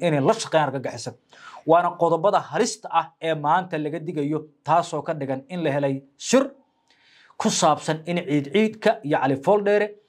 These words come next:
ay dib argagixisada u qabsadaan oo Hirshabelle ay ku wareejisay kaalin ay ku leed kadib markii buundada Mahaday laga qaaday ciidanka macawisleyda iyo ciidanka militariga,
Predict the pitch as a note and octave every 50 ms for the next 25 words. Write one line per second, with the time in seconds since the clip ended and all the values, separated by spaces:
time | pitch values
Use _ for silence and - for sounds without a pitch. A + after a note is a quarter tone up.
0 | _ _ _ _ _ _ - D3 C#3+ C3+ C#3 D3 A3 - D#3 D3 C#3 D3 C#3 D3
1 | - C#3 A#2 D#3 D3+ - - - - D3+ C#3+ - D3+ C#3+ D3+ C#3 C3 - - _
2 | - D#3 D3+ B2+ F#3 F3+ F3+ - F3 C#3+ C3+ C3+ C3+ C3+ - C#3 C3 - - F#3
3 | D#3 C#3+ C3+ C3 B2+ B2+ C3 A#2 - C#3+ C#3 C3+ C3+ - - - - _ _ _
4 | - C#3+ C3+ C3+ C#3 D#3 D#3 D3+ - C3+ C3+ C3+ - D3+ C#3 C3+ C3+ - - B2+
5 | A#2+ C3+ C3+ D#3+ D3+ - D#3 C#3+ B2 C3 C3 C3 C3 D3+ C#3+ C3+ C3 B2 C3 C3
6 | C3+ F#3 G3+ G3+ G3+ - - _ _ _ _ - _ _ _ - C3+ C#3 D3 D3
7 | F3+ F3 F3+ - C3+ C3+ C3 C3 B2+ - D3 E3 D#3+ D#3+ D#3+ - D3+ C#3 B2+ B2+
8 | C3+ A#2+ - - F3 F3+ F3+ C#3 B2+ C3+ B2+ C#3+ D#3 D3+ C3 - D3+ C#3+ C3+ C3+
9 | C3 C3 - G#3+ G#3+ G3 G#3+